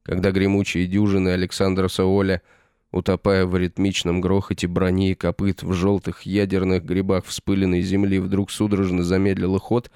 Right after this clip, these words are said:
этот человек даже не обернул бледного долгоносого лица. Не скосил светло-дымчатых глаз, чтобы удостовериться, что черная, как молодой локомотив, броненосная кобыла переднего катафракта все-таки остановилась в нескольких шагах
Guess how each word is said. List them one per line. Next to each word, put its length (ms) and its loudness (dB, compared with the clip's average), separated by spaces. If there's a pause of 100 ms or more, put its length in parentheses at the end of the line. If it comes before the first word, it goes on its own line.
(540)
этот 260 -4
человек 420 0
даже 240 2
не 100 2
обернул 480 2
бледного 480 0
долгоносого 680 -2
лица. 420 -2 (880)
Не 120 0
скосил 460 -4
светло-дымчатых 1000 -4
глаз, 300 -2
чтобы 340 -4
удостовериться, 720 -2
что 200 -6
черная, 540 -2
как 240 -10
молодой 480 0
локомотив, 680 -2
броненосная 760 -2
кобыла 420 -2
переднего 500 0
катафракта 760 -4 (480)
все-таки 420 -2
остановилась 720 0
в 40 -2
нескольких 500 -4
шагах 480 -2